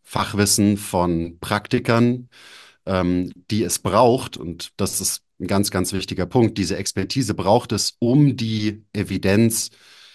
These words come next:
individuell und kontextbezogen in der Arbeit anwenden zu können. Das ist die zweite Säule. Das ist eine Säule, die, die wird, glaub ich, so ein bisschen wenig gesehen. Die, also das ist nur mein Gefühl, die kriegt so ein bisschen wenig Raum,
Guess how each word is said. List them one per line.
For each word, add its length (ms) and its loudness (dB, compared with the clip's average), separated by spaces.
individuell 800 4
und 360 -4
kontextbezogen 1040 0
in 160 -4
der 140 -2
Arbeit 360 -2
anwenden 560 2
zu 160 -12
können. 420 -8
Das 140 -4
ist 100 -10
die 80 -4
zweite 360 2
Säule. 320 -2
Das 120 -6
ist 140 -6
eine 120 0
Säule, 320 2
die, 240 -4
die 140 -6
wird, 160 0
glaub 180 2
ich, 80 -4
so 120 -4
ein 100 -2
bisschen 580 -2
wenig 540 0
gesehen. 560 -2
Die, 260 -4
also 200 -8
das 140 -12
ist 80 -8
nur 100 2
mein 220 0
Gefühl, 280 -4
die 100 -8
kriegt 240 -6
so 80 -2
ein 80 0
bisschen 360 -4
wenig 360 -2
Raum, 440 0